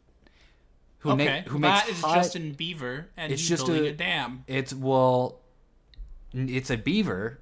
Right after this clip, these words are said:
Speaker 1: and his name is Justin.
Speaker 2: Okay.
Speaker 1: And he makes hot mixtapes.
Speaker 2: Hot
Speaker 1: Hint-,
Speaker 2: mixtapes with
Speaker 1: hence
Speaker 2: his
Speaker 1: the
Speaker 2: six
Speaker 1: C Ds.
Speaker 2: shades.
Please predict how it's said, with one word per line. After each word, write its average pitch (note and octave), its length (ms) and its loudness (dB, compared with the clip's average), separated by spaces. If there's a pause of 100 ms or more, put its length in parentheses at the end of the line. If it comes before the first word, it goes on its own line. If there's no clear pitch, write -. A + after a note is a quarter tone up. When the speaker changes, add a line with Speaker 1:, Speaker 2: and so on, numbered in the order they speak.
(120)
Speaker 1:
and A#2 260 -2
his A2+ 180 -4
name A2+ 220 0
is G2 100 -6
Justin. F#2+ 600 -8 (720)
Speaker 2:
Okay. D3+ 180 -10
Speaker 1:
And B2+ 120 -2
he B2+ 100 -2
makes A#2+ 340 -2 (180)
hot - 540 -2 (600)
mixtapes. - 960 -8 (600)
Speaker 2:
Hot - 300 2
Speaker 1:
Hint-, A#2+ 160 -2
Speaker 2:
mixtapes E3 600 -6
with - 100 -4
Speaker 1:
hence C3+ 100 -2
Speaker 2:
his D#3 80 -4
Speaker 1:
the A#2+ 60 -2
Speaker 2:
six - 60 -4
Speaker 1:
C B2 140 0
Ds. F#2 120 -4
Speaker 2:
shades. D3 680 -6